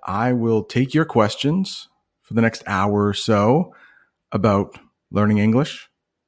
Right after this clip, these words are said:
American culture, I don't know, anything you want. Uh, and the whole time,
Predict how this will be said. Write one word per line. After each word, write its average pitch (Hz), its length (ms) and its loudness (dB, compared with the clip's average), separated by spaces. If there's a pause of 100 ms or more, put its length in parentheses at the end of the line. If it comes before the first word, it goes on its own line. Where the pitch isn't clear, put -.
(840)
American 107 460 2
culture, 147 600 0 (600)
I - 60 -4
don't 262 100 2
know, 104 160 0
anything 208 340 0
you 196 140 4
want. 214 260 -2 (540)
Uh, 110 240 2
and 123 180 6
the 117 60 4
whole 165 260 2
time, 131 640 2